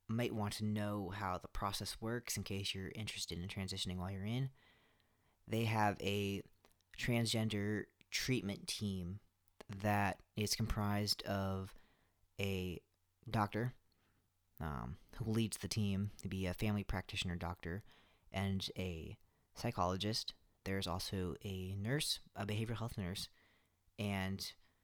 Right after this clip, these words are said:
um, together they work to fill out all your memorandums, make sure that you get the treatment plan that you're working for, and then are your advocates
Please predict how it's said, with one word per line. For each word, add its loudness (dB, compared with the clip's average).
um, -2
together 6
they 2
work 2
to 0
fill 6
out 6
all 4
your 6
memorandums, 4
make 2
sure 4
that 0
you 0
get 0
the 0
treatment 0
plan 0
that -2
you're -2
working 0
for, 2
and 6
then 4
are 4
your 2
advocates 0